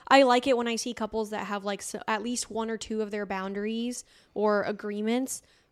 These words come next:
on their profiles, because then that, it, then I can decide, like, "Okay, this is something I can, you know, we can discuss, we can work around," or I can be like, "Eh, you know, that'd be a deal breaker for me, so I'm just gonna move along." Um,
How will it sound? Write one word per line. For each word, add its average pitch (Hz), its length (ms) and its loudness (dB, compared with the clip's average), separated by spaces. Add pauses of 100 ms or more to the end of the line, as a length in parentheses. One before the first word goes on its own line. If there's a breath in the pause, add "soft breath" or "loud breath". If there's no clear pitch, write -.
on 208 160 -2
their 196 140 0
profiles, 190 640 -4 (220 soft breath)
because 233 240 2
then 233 160 2
that, 226 200 2
it, - 180 0 (160)
then 233 360 -2
I 226 200 0
can 226 200 -6
decide, 196 400 -4
like, 190 180 -8
"Okay, 190 220 -10
this 190 220 -10
is 196 80 -8
something 185 440 -6 (760)
I 202 120 0
can, 190 400 -4 (260 soft breath)
you 226 100 -2
know, 208 120 2
we 208 140 0
can 214 120 -4
discuss, 202 380 -2
we 202 80 -8
can 202 140 -8
work 202 200 -6
around," 196 340 -2
or 202 320 -2
I 196 80 -4
can 202 140 -8
be 196 80 -6
like, 202 180 -8
"Eh, 269 200 -4 (100)
you 233 100 -6
know, 233 100 -2
that'd 226 140 -2
be 226 120 -4
a 208 40 -2
deal 208 200 -6
breaker 208 280 -10
for 208 160 -8
me, 208 120 -6
so 202 100 -10
I'm 196 80 -8
just 190 100 -10
gonna 196 140 -8
move 190 220 -4
along." 185 420 -6 (400 loud breath)
Um, 214 260 2